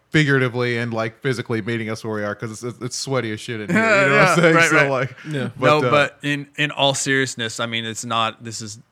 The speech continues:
Speaker 2: this isn't a gig for me. This is
Speaker 1: Yeah.
Speaker 2: like, I'm really, I really appreciate the chance. I appreciate
Speaker 1: Cool,
Speaker 2: you guys
Speaker 1: cool.
Speaker 2: and the chance to have a conversation and kind of,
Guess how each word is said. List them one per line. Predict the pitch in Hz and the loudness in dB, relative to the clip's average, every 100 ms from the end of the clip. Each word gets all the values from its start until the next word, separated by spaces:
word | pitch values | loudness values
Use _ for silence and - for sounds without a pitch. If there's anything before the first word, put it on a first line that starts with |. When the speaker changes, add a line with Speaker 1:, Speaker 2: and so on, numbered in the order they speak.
| _ | _
Speaker 2:
this | 127 120 | -8 -8
isn't | 135 139 120 | -6 -6 -6
a | 110 | -6
gig | 110 110 107 | -6 -6 -6
for | - 110 | -10 -14
me. | 104 104 | -12 -10
This | 117 - | -8 -8
is | 120 113 | -4 -2
Speaker 1:
Yeah. | |
Speaker 2:
like, | 104 104 - | -4 -6 -12
I'm | 117 107 101 | -12 -12 -12
really, | 110 113 110 107 | -10 -8 -6 -8
I | |
really | 101 104 104 | -10 -12 -12
appreciate | 98 - 104 101 - | -12 -12 -12 -14 -16
the | |
chance. | - 107 90 - | -16 -16 -16 -18
I | 110 | -18
appreciate | 101 110 127 104 | -12 -4 -2 -2
Speaker 1:
Cool, | |
Speaker 2:
you | 113 | -4
guys | 113 110 110 98 87 | -4 -2 0 -2 -8
Speaker 1:
cool. | 120 | -12
Speaker 2:
and | 107 | -14
the | 101 | -12
chance | 123 107 | -10 -10
to | 110 | -8
have | 113 | -8
a | 101 | -6
conversation | - 107 98 104 104 - 104 | -8 -8 -8 -10 -12 -12 -14
and | 101 98 113 | -16 -18 -18
kind | - 107 | -14 -14
of, | 101 | -14